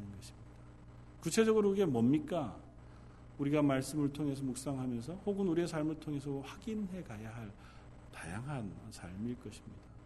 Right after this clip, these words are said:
가능하면 내가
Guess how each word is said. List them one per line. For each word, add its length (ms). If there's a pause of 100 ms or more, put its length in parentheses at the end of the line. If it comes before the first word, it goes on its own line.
(1700)
가능하면 800
내가 640